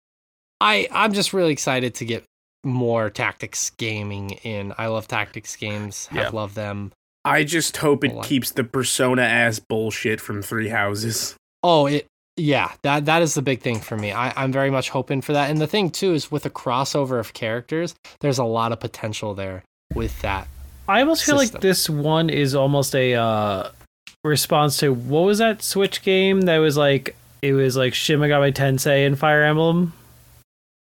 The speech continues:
Speaker 4: You know,
Speaker 3: Oh,
Speaker 4: with the t-
Speaker 3: um, yes, I played the shit out of that game,
Speaker 4: So,
Speaker 3: and
Speaker 4: so,
Speaker 3: it has
Speaker 4: so
Speaker 3: such a
Speaker 4: did
Speaker 3: weird
Speaker 4: I.
Speaker 3: title, which is
Speaker 4: Yeah, uh, it's like, uh, God, do we have to, like, look it up now? Like, live?
Speaker 3: It was a Wii U game that came,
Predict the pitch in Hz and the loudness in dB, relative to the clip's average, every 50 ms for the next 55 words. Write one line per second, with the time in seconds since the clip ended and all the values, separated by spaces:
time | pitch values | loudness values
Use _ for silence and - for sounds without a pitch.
0 | _ _ - - - 175 160 156 143 135 127 131 147 135 131 123 123 123 120 117 | _ _ -12 -4 0 2 4 6 6 6 6 6 6 6 6 4 4 4 2 2
1 | 117 117 117 123 127 - - - - - - - - - - - - 135 131 147 | 2 0 0 -2 -4 -6 -14 -20 -20 -20 -20 -20 -20 -20 -20 -14 -12 -4 0 2
2 | 151 143 123 113 - - - - 147 156 147 - - 170 165 147 127 120 - - | 2 2 2 2 0 -2 0 2 2 2 2 2 2 2 2 2 0 -2 -2 0
3 | 143 139 127 120 117 113 113 113 113 120 117 113 113 107 240 240 214 - 240 233 | 0 2 2 2 2 0 -2 -2 -2 -2 -2 0 2 2 4 4 4 2 2 2
4 | - 135 135 - 208 208 208 202 208 240 254 254 170 120 117 120 117 117 117 123 | 2 0 0 2 2 4 4 4 6 6 6 6 4 4 2 2 0 2 2 0
5 | 123 113 117 113 - 117 - - - 214 233 208 160 143 139 131 135 143 143 143 | 0 -2 -2 -6 -6 -10 -8 -4 0 2 4 6 6 6 4 4 4 4 4 6
6 | 139 139 135 147 143 139 135 123 123 127 123 120 - - - - - - - 170 | 4 4 4 4 2 2 2 2 2 2 0 0 -2 -8 -16 -20 -8 0 2 4
7 | 160 143 117 123 110 117 123 127 139 139 135 135 135 147 135 127 123 123 123 123 | 4 4 2 0 -4 -4 -2 0 0 2 2 2 2 2 2 2 2 2 0 0
8 | 117 135 117 120 123 147 139 147 147 147 147 135 135 123 117 113 113 110 - 185 | 0 0 0 0 0 0 0 2 2 4 4 2 2 0 0 0 0 2 4 4
9 | 196 202 208 214 202 185 196 208 190 175 190 190 170 160 160 156 151 143 135 135 | 6 6 6 6 6 6 4 4 4 4 2 4 4 4 4 4 4 4 4 2
10 | 131 127 - 147 135 135 123 123 120 | 2 0 0 0 2 2 2 0 -2